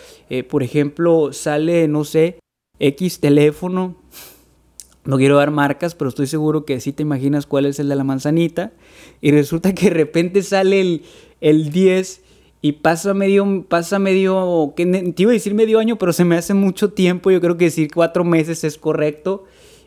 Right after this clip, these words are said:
Y sale el diez con una S y, y ya generamos esa necesidad de quererlo adquirir, ¿no? El, el quererlo tener, y tiene un impacto profundo a nivel emocional si no lo tenemos, ¿eh?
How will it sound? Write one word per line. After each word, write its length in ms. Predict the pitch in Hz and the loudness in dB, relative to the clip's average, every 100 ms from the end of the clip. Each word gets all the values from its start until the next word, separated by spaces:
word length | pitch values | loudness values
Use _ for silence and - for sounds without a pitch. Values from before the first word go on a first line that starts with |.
| - | -2
Y 140 | 151 | -2
sale 560 | 147 156 170 185 180 160 156 | 2 2 4 4 2 2 0
el 100 | 151 | 2
diez 360 | 175 175 180 | 2 2 0
con 300 | - - 160 | -8 -2 2
una 260 | 160 175 175 | 2 2 2
S 480 | 170 165 - 196 196 _ _ _ _ - | 2 0 -2 -4 -4 _ _ _ _ -2
y, 280 | 147 151 - _ _ _ _ _ _ - | 2 2 -2 _ _ _ _ _ _ -4
y 120 | 175 | 0
ya 300 | 175 180 - _ _ _ - - | 2 0 -8 _ _ _ -20 -6
generamos 480 | 196 180 170 196 202 | 0 2 2 -2 -6
esa 160 | 240 | -2
necesidad 560 | 220 202 170 - 151 196 | -2 -2 -4 -2 0 -2
de 80 | - | 0
quererlo 340 | 156 151 190 | 2 2 2
adquirir, 520 | 208 - 160 147 190 | -2 -2 0 2 2
¿no? 220 | 185 180 185 | 0 -2 -2
El, 100 | 160 | -2
el 240 | 143 139 | -4 -6
quererlo 420 | 151 143 165 196 | -4 -2 -2 -2
tener, 560 | - 160 143 156 190 196 - - - - | -2 0 2 2 0 -4 -14 -20 -20 -12
y 160 | 143 143 | -10 -8
tiene 240 | 147 165 | -4 0
un 100 | 214 | 2
impacto 580 | 208 - 147 139 - 202 | 2 0 -8 -8 -6 -4
profundo 460 | 170 131 151 185 | -4 -2 -2 -2
a 40 | 202 | -2
nivel 300 | 165 147 185 | 0 0 -2
emocional 680 | 196 175 151 139 131 143 | -4 -4 -6 -8 -6 -6
si 140 | 151 185 | -8 -6
no 140 | 165 | -4
lo 140 | 165 180 | -6 -8
tenemos, 720 | - 143 135 180 160 120 139 | -8 -4 -2 -2 -4 -6 -8
¿eh? 200 | 160 | -10